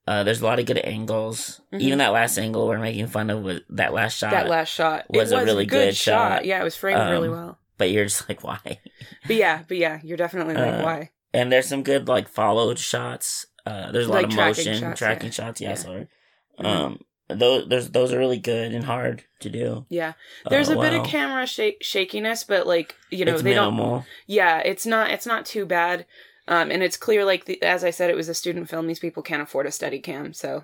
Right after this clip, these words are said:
Speaker 2: like, you, you can't always
Speaker 1: Yeah,
Speaker 2: expect
Speaker 1: so,
Speaker 2: people to be able to do
Speaker 1: so
Speaker 2: that.
Speaker 1: that's just a camera, good, decent, like, camera work.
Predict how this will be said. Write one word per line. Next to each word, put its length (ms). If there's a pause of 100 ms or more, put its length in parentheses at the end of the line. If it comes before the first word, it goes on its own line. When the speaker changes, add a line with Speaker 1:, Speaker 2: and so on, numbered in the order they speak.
Speaker 2:
like, 240
you, 160
you 220
can't 300
always 260
Speaker 1:
Yeah, 60
Speaker 2:
expect 240
Speaker 1:
so, 40
Speaker 2:
people 220
to 60
be 80
able 140
to 80
do 100
Speaker 1:
so 120
Speaker 2:
that. 100
Speaker 1:
that's 120
just 160
a 80
camera, 420 (120)
good, 220 (100)
decent, 380 (180)
like, 160
camera 360
work. 360